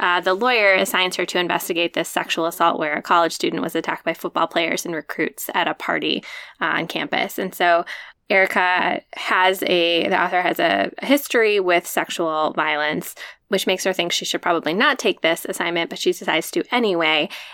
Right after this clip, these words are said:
and then goes into investigating this case. Uh, the lawyer is trying to make a Title nine case that, uh, the university and the whole system was complicit in these women's sexual assaults.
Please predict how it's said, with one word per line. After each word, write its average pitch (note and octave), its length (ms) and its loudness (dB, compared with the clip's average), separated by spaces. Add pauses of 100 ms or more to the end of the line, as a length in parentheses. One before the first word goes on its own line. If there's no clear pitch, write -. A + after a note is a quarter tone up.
(120)
and F3 260 -2
then E3 400 0
goes E3+ 520 0
into D#3+ 920 -4 (180)
investigating - 760 -4
this - 320 -6
case. - 520 -4 (160)
Uh, E3+ 160 2
the E3+ 140 0
lawyer F3 340 2
is D#3+ 160 0
trying E3+ 280 0
to F3 140 -4 (140)
make D#3+ 240 -2
a E3+ 80 2
Title E3+ 360 -2
nine D3+ 320 -4
case - 340 -6
that, E3 280 -2 (300)
uh, E3 160 -2
the F3+ 120 -4
university D#3+ 840 -4 (360)
and F3 200 -2
the E3+ 100 -2
whole D#3 240 -4
system D#3 680 -6
was D#3 180 -6
complicit - 540 -8
in D#3 420 -6 (140)
these F#3 160 -4
women's E3 300 -4
sexual - 320 -4
assaults. - 520 -6